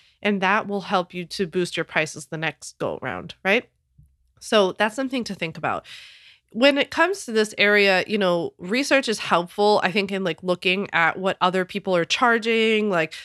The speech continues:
"Oh, this person's, like, a health coach, or this person's a copywriter. They seem to be, like, kinda similarly situated to me." Just remember that other people's prices in general are not a floor or a ceiling,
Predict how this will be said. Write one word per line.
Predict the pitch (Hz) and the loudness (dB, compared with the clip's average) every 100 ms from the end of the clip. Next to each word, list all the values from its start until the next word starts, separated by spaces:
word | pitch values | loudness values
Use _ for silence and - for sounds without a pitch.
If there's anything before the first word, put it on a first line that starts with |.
| - - | -18 0
"Oh, | 240 233 | 4 4
this | 214 202 | 4 2
person's, | - 202 190 196 185 175 | 2 -2 0 -2 -2 0
like, | 185 180 | 0 2
a | 175 170 160 | 2 4 2
health | - 240 214 | 0 0 0
coach, | 226 202 | 0 2
or | 190 | 2
this | 208 | 2
person's | - 196 190 175 | 2 0 -2 -4
a | |
copywriter. | - 214 214 196 185 185 185 180 - _ _ | 2 2 2 0 2 4 4 2 0 _ _
They | 196 | 2
seem | 196 214 196 | 2 2 0
to | 196 | 0
be, | 196 | 0
like, | 185 160 | 2 2
kinda | - 190 | -2 -6
similarly | - 220 220 190 185 170 | -2 -2 0 0 0 -2
situated | - 247 214 180 180 | -4 -2 0 2 0
to | - | -4
me." | 175 185 180 175 - - _ | -2 2 2 2 -4 -20 _
Just | - 339 | -2 2
remember | 370 262 233 233 226 | 2 2 2 2 2
that | 202 - 170 - | 2 -2 -8 -2
other | 208 220 | 2 2
people's | 220 233 202 190 | 0 -2 -2 -2
prices | - 170 170 180 - | -2 -2 -2 -10 -8
in | 170 185 185 | -6 -4 -2
general | 165 165 180 196 - | -2 0 2 2 2
are | 190 | 0
not | 190 180 - | 2 0 0
a | |
floor | 254 - 277 285 269 | -6 0 4 4 4
or | - 226 | 2 0
a | - | 0
ceiling, | - 180 151 151 | -2 -4 -4 -8